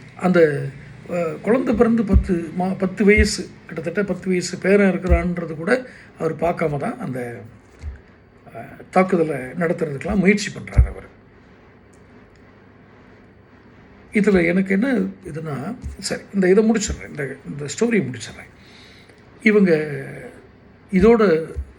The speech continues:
முடிஞ்சது அப்படின்னு பார்த்தீங்கன்னா, ஒரு பெரிய ட்விஸ்டே இங்க தான் வருது. என்ன? ஒரு நாள் இவர் புல்லட்ல போயிட்டுருக்காரு. இந்த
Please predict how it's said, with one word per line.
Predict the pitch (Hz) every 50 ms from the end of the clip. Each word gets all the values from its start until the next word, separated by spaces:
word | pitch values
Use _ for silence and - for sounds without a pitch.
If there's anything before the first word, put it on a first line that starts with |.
| 185
முடிஞ்சது | 180 185 202 196 190 170 165
அப்படின்னு | 170 156 143 156 156 143
பார்த்தீங்கன்னா, | 151 143 - 147 143 165 180 175 160 139 135
ஒரு | 175 185 190
பெரிய | - - 202 233 233
ட்விஸ்டே | 196 - 180 175 - - -
இங்க | 202 180 147 147
தான் | 151 151 139
வருது. | 127 127 123 - - - _ -
என்ன? | - 156 143 143 147 147 147 - - - _ _ - - _ _ - - _ _ - - - - - - - - _ _ _ _ _ _ - - - - - - - - - - - -
ஒரு | 185 170
நாள் | 180 190 202 202
இவர் | 190 170 156 147 147
புல்லட்ல | 185 208 226 208 196 196 -
போயிட்டுருக்காரு. | 165 156 160 151 151 143 139 135 131 - 185 233 226
இந்த | 214 185 147 135 - -